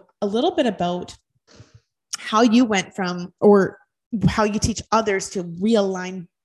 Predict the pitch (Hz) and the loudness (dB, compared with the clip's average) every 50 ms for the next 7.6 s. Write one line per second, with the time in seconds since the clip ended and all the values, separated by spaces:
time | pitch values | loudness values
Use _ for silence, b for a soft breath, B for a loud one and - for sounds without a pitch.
0 | _ _ _ _ _ _ _ _ _ _ _ _ _ _ - - - 190 180 170 | _ _ _ _ _ _ _ _ _ _ _ _ _ _ -12 -4 -2 -2 -2 0
1 | - 180 175 190 180 - 214 208 196 190 196 - - - - 175 160 - - - | 0 0 0 0 0 -2 -4 -6 -4 -4 -6 -8 -8 -6 -6 -6 -6 -6 -10 -16
2 | _ _ _ - - 202 190 196 202 190 185 214 202 190 185 175 180 180 180 170 | _ _ _ -8 -4 -4 -2 0 -2 0 0 0 0 2 0 -2 -4 -6 -8 -10
3 | - - 180 196 202 208 214 208 202 202 208 202 196 - - 190 175 - - 175 | -10 -8 -8 -8 -6 -4 -4 -4 -4 -4 -6 -8 -10 -8 -8 -8 -8 -6 -8 -8
4 | 165 160 165 165 160 160 156 156 165 220 320 - - - b b b b b b | -8 -8 -10 -10 -10 -10 -8 -8 -8 -8 -8 -10 -14 -20 b b b b b b
5 | b b _ - 202 202 190 180 180 185 B B B B B B B B - 185 | b b _ -4 -2 0 0 0 -2 -4 B B B B B B B B -10 -8
6 | 185 175 170 170 175 175 - - - _ - 196 196 - - 202 190 190 196 185 | -6 -6 -6 -6 -8 -10 -12 -16 -20 _ -8 -6 -6 -6 -6 -8 -8 -6 -6 -6
7 | 185 190 190 185 185 185 185 185 180 185 - | -4 -4 -4 -4 -4 -4 -4 -4 -4 -6 -8